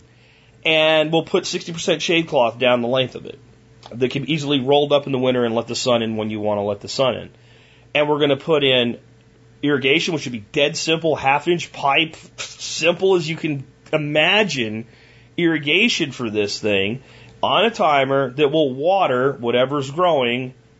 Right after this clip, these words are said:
on automation. And automation we'll talk about more in a minute.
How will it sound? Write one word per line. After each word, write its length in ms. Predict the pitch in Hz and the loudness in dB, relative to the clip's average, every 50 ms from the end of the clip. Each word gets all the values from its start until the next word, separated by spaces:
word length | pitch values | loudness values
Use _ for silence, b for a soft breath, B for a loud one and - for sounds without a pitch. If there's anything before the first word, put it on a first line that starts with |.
| _ _ - - _ - | _ _ -20 -12 _ 0
on 320 | 110 117 120 123 123 123 - - _ | 2 4 4 4 2 0 -2 -6 _
automation. 640 | - 123 127 127 127 131 127 120 113 - - - - - - | 0 2 2 2 2 2 0 0 0 -2 -6 -10 -14 -16 -12
And 160 | - 107 107 | -10 -6 -2
automation 520 | 110 123 127 131 131 131 131 131 - 135 | 0 0 0 0 0 0 -2 -2 -4 -6
we'll 80 | 131 120 | -6 -2
talk 200 | - 135 123 120 | 0 0 0 0
about 220 | 120 123 120 113 | 2 0 0 0
more 100 | 120 123 | 0 -2
in 60 | 123 120 | -2 -2
a 40 | |
minute. 380 | 120 127 135 139 135 - - - | 0 0 2 2 0 -2 -4 -10